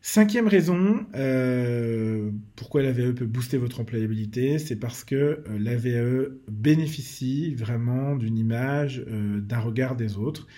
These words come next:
Quand on dit qu'on s'engage dans une démarche de V A E, et bien sûr quand on obtient un diplôme encore plus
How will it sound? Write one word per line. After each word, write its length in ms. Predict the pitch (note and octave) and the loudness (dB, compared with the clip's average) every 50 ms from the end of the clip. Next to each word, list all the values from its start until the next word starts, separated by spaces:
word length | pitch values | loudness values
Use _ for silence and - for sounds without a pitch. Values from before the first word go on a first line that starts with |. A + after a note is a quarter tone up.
| - - - - - - - | -20 -20 -20 -20 -20 -20 -8
Quand 220 | - B2+ B2+ B2 C3+ | -4 -4 -2 0 0
on 100 | C#3+ C#3+ | 0 0
dit 320 | C#3 C3+ D3 E3+ F#3 F#3+ | 0 0 0 0 0 0
qu'on 140 | F#3 E3+ C#3+ | 0 -2 -2
s'engage 560 | - - C3+ C3 B2+ C3+ C3+ C#3+ D3 D3 C3 | -2 -2 -2 -2 0 2 2 4 2 2 2
dans 100 | B2 A#2 | 0 0
une 180 | A2+ A#2+ A#2+ A#2+ | 0 0 0 0
démarche 360 | A#2+ A#2+ B2 C3 C3 B2 A#2+ | 0 0 0 -2 -2 -2 -2
de 80 | A#2 A2 | -2 -2
V 180 | G#2+ A2+ A2 | 0 0 0
A 40 | A2 | 0
E, 420 | A2 A2 A2+ A#2 B2+ D3+ E3 D#3+ - - - - _ - - | 0 0 0 0 -2 -2 -6 -8 -14 -20 -20 -20 _ -8 -4
et 80 | G#2+ | -4
bien 180 | G#2 G#2 B2 B2 | -2 0 0 0
sûr 200 | A#2+ - D3 - | 0 0 -2 -4
quand 220 | - A#2 G#2+ G#2+ | -4 -4 -4 -2
on 140 | A2+ A2+ B2 | -2 -2 0
obtient 400 | C3+ C3 C3 - - D#3+ D3+ D#3 - | 0 -2 -2 -4 -2 -2 -2 -2 -2
un 100 | A#2 A2 | -2 -2
diplôme 400 | G#2 A2+ A2 - A#2+ C#3 E3 A2+ | -2 -4 -2 0 2 2 2 2
encore 240 | G2+ - G#2 G#2 - | 0 -4 -6 -8 -8
plus 300 | - D3 D3+ D3+ - - | -6 -4 -4 -4 -4 -8